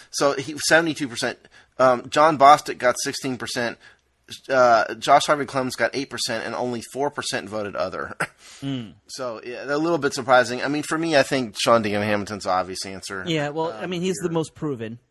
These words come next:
Speaker 2: so it makes a lot of sense.
Speaker 1: Well, John Bostic is probably the most proven. But
Speaker 2: Well,
Speaker 1: in
Speaker 2: I'm
Speaker 1: terms of the
Speaker 2: talking on our own
Speaker 1: Redskins
Speaker 2: roster, y-,
Speaker 1: Yeah,
Speaker 2: internally.
Speaker 1: exactly.
Speaker 2: Yeah.
Speaker 1: Uh, we didn't get very many comments today in, in this time,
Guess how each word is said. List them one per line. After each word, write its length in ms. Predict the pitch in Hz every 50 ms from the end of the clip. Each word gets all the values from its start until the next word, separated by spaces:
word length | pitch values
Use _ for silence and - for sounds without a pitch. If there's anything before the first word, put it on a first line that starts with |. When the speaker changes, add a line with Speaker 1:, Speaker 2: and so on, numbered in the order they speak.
| _ _ -
Speaker 2:
so 240 | - - 127 120
it 40 | 120
makes 220 | 127 135 135 - -
a 60 | 127
lot 160 | 117 113 107
of 40 | 107
sense. 380 | - - 82 92 87 _ - _ _ _ _ _ _ _ _ _ _ _ _ _
Speaker 1:
Well, 80 | - 127
John 240 | - 165 185 180 127
Bostic 460 | 131 123 123 135 131 - 107 90 -
is 120 | 104 90 -
probably 360 | - - 117 110 104 98 98
the 80 | 95
most 260 | 95 98 98 92 - -
proven. 380 | - 123 117 101 98 92 87 82
But 40 | -
Speaker 2:
Well, 80 | 170 175
Speaker 1:
in 60 | 170
Speaker 2:
I'm 60 | 165 151
Speaker 1:
terms 180 | 170 160 143 135
of 100 | 120 110
the 100 | 135 131
Speaker 2:
talking 120 | 107 117
on 120 | 135 135
our 140 | 135 135 131 127
own 160 | 123 120 113
Speaker 1:
Redskins 20 | 113
Speaker 2:
roster, 420 | 107 101 101 - - - 90 101 _ -
y-, 140 | 120 123 - - 117 127 _ _
Speaker 1:
Yeah, 200 | - 113 123 110
Speaker 2:
internally. 180 | - 87 - 120 110
Speaker 1:
exactly. 360 | 104 104 101 92 95 90 - -
Speaker 2:
Yeah. 140 | - 92 - - _ _ _ _ _ _ _ _ _ _ -
Speaker 1:
Uh, 140 | 151 170 147
we 100 | 151 175
didn't 220 | 175 247 247 220 185
get 160 | 202 196 139
very 160 | 156 160 170
many 160 | 165 165 156
comments 480 | - - 139 135 139 147 156 151 - -
today 380 | - 147 139 151 147 147 151 156 -
in, 420 | - 92 85 101 127 107 120 135 127
in 160 | 123 135 135
this 160 | 135 147 -
time, 360 | - 156 156 156 151 147 -